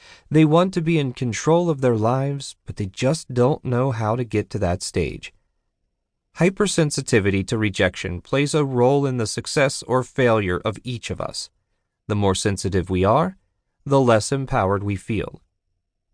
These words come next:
Using various escape strategies, such as addiction or other negative coping mechanisms, may work in the short run. In the long term, it sets people up for failure.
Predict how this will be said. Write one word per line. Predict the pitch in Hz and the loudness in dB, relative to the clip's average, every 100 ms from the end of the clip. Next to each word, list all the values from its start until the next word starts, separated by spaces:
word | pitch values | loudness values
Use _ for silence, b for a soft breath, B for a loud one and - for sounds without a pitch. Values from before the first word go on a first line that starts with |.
| _ _ | _ _
Using | 131 160 190 214 151 | -2 0 2 0 0
various | 123 143 139 131 - | 2 2 2 0 -2
escape | 101 - 113 110 | -6 -2 0 0
strategies, | - - 90 85 71 82 - - | -2 -2 -2 -2 -8 -16 -16 -8
such | - 110 | -2 -2
as | 101 95 | -2 -4
addiction | 90 110 - 107 95 | 0 -2 -2 -4 -2
or | 95 95 | -2 0
other | 101 95 | 0 -2
negative | 101 101 92 92 - | -2 -2 -2 -4 -2
coping | 131 117 101 90 | 0 0 -2 -4
mechanisms, | 87 90 90 80 92 85 - _ _ - | -4 -4 -6 -4 -6 -8 -10 _ _ -8
may | 120 143 220 | -2 0 0
work | 180 143 151 | 2 2 2
in | 113 98 | 0 -2
the | |
short | 92 135 107 - | 0 0 0 -2
run. | 76 90 _ _ _ _ _ - | -6 -8 _ _ _ _ _ -6
In | 107 | -2
the | 110 | 0
long | 104 135 160 | 4 4 2
term, | 160 170 160 - | 0 0 0 -2
it | - 98 | -2 -2
sets | - 147 - | 0 -2 -2
people | - 160 135 120 | -4 -2 0 0
up | 123 | 0
for | - 104 | -2 -4
failure. | - 104 92 - - | 0 2 0 -4 -10